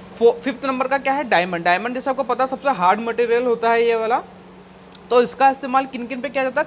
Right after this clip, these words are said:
Carbon, plastic, aluminium, bakelite या पीतल, इन्हों के ऊपर अगर अपन को मशीनिंग करनी है, turning वगैरह जो भी करनी है, हम इसका diamond tool का इस्तेमाल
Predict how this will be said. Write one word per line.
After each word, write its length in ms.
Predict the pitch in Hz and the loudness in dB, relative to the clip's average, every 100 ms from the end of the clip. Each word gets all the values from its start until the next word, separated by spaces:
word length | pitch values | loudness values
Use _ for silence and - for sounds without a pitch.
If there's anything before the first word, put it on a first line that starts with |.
| - | 2
Carbon, 560 | 175 180 208 254 247 247 214 | 4 4 2 -2 -2 -6 0
plastic, 640 | 196 208 - 247 247 - | 0 0 -4 -8 -6 -4
aluminium, 580 | 190 226 220 220 240 226 | -4 -6 -8 -8 -10 -6
bakelite 580 | 190 185 233 226 226 240 | -6 -4 -2 0 0 -2
या 60 | 240 | -8
पीतल, 360 | 214 - 180 135 - - - - - | -10 -4 -4 -4 -12 -20 -20 -14 -8
इन्हों 300 | 208 277 294 294 | 0 2 2 0
के 100 | 285 | -6
ऊपर 260 | 262 - 269 | -4 -2 0
अगर 160 | 262 | 2
अपन 180 | 262 277 | 0 -2
को 60 | 269 | -4
मशीनिंग 440 | 214 190 254 277 | -6 -6 -8 -4
करनी 260 | 254 247 254 | -4 -4 -4
है, 80 | 262 | -2
turning 360 | 226 226 240 | -2 -4 -4
वगैरह 200 | 240 240 | -2 0
जो 140 | 220 208 | 0 -4
भी 100 | 247 | -2
करनी 300 | 233 220 226 | -4 -4 -4
है, 140 | 240 | -4
हम 240 | 269 233 220 | -2 -4 -6
इसका 260 | - 262 | -6 -2
diamond 340 | 233 196 208 214 | 0 0 -4 -6
tool 140 | 202 | -6
का 120 | 196 240 | -2 -4
इस्तेमाल 420 | - 202 226 | -2 2 2